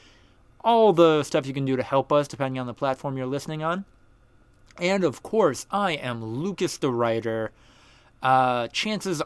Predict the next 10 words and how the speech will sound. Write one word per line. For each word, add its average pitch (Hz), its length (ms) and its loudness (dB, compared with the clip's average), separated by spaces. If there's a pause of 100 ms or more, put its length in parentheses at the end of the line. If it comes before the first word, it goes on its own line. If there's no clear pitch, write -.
are, 160 360 4
if - 220 -4
you 165 260 2
have 147 260 2
an 131 220 -6
anime 147 440 0
Hitler 139 460 -4
avatar 135 480 4
on 127 140 0
Twitter, 131 460 4